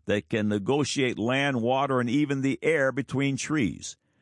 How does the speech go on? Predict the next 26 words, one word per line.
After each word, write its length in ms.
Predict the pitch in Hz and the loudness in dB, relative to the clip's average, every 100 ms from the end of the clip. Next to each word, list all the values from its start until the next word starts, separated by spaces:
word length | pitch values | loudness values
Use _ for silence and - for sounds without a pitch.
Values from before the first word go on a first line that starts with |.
| - - | -20 -6
Their 160 | - 92 | -4 -2
ancient 380 | 120 131 - 107 | 0 0 0 -2
ancestors, 760 | 120 165 165 117 104 - 98 - | 0 0 0 0 -2 -2 -4 -4
however, 640 | 92 87 - 85 - 98 - | -2 -2 -4 -6 -4 -6 -6
had 260 | - 110 98 | -2 -2 0
limbs 460 | 117 180 123 120 107 | 0 2 2 0 -2
of 140 | 95 | -2
various 460 | 110 135 131 131 120 | 0 2 2 0 0
shapes. 640 | - 202 151 - - - _ _ _ | -2 -2 -2 -6 -8 -8 _ _ _
How 220 | - 160 | -2 0
scientists 720 | 156 - 156 143 139 147 - 123 | 2 0 2 0 0 -2 0 0
have 140 | 104 | 0
wondered, 460 | 104 107 101 160 - _ _ | 0 0 -2 -4 -8 _ _
did 160 | 123 - | 0 0
snakes 560 | - 139 143 - - | 0 0 0 -2 -2
lose 340 | 98 117 131 107 | 2 2 2 -2
their 220 | 135 151 | -2 -2
legs? 640 | 175 220 143 - - - _ _ _ _ _ _ - | -2 -2 -4 -8 -16 -20 _ _ _ _ _ _ -6
Meanwhile, 600 | 107 156 127 101 110 139 | 0 0 2 2 2 0
stu-, 360 | - - 131 147 | -2 -4 -2 0
uh, 120 | 110 | 0
studies 520 | 98 - 147 139 110 110 | -2 -2 -2 -2 -4 -2
of 180 | 113 | -2
developmental 760 | 95 104 117 135 90 110 120 107 | -4 -4 -2 -4 -4 -8 -6 -6
biology 800 | 95 104 135 175 92 78 95 127 | -6 -6 -6 -6 -8 -8 -6 -4
have 240 | 95 95 | -2 -4